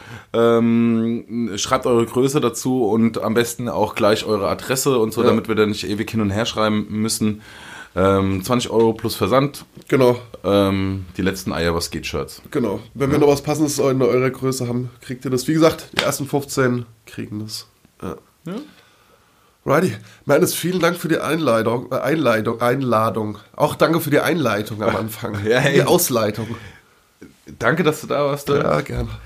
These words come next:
Speaker 1: Und dass du so offen gesprochen hast.
Speaker 2: Ja.
Speaker 1: Ähm, elfter erster, nie oder jetzt.
Speaker 2: So ist es.
Speaker 1: Gebt euch bös.
Speaker 2: Gebt euch zu bös.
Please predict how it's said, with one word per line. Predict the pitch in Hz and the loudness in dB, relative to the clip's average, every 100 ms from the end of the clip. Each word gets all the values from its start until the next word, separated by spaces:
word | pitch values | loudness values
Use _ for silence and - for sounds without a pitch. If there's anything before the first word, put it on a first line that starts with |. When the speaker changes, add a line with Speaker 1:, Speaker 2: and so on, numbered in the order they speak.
| - - - - - - | -20 -20 -20 -20 -12 -4
Speaker 1:
Und | 110 | -2
dass | 120 | -2
du | 120 | -2
so | 117 | -2
offen | 107 139 120 | 0 -2 -4
gesprochen | - 131 - 156 | -4 -6 -6 -6
hast. | 156 - - | -6 -10 0
Speaker 2:
Ja. | 117 117 | 4 4
Speaker 1:
Ähm, | 117 113 110 - - - - - - - - - - - - - - - - _ - - | 4 0 -2 -10 -18 -18 -18 -20 -20 -20 -20 -20 -20 -20 -20 -20 -20 -20 -20 _ -20 0
elfter | 131 151 156 | 2 4 2
erster, | 123 139 - 143 135 | 2 2 2 2 4
nie | 131 | 6
oder | 127 113 | 6 6
jetzt. | 117 135 - - - - | 4 2 -4 -10 -14 -6
Speaker 2:
So | - 110 | 0 0
ist | 110 | 0
es. | 110 - - _ _ - - - - _ _ - | -4 -6 -10 _ _ -20 -20 -20 -20 _ _ -8
Speaker 1:
Gebt | - - | -8 -4
euch | 92 - | -4 -2
bös. | 92 92 - - _ _ _ - - | -2 -2 -4 -14 _ _ _ -20 -6
Speaker 2:
Gebt | - - | 0 2
euch | 117 - | 2 2
zu | - 156 143 | 0 -2 0
bös. | 113 101 - | 0 0 -2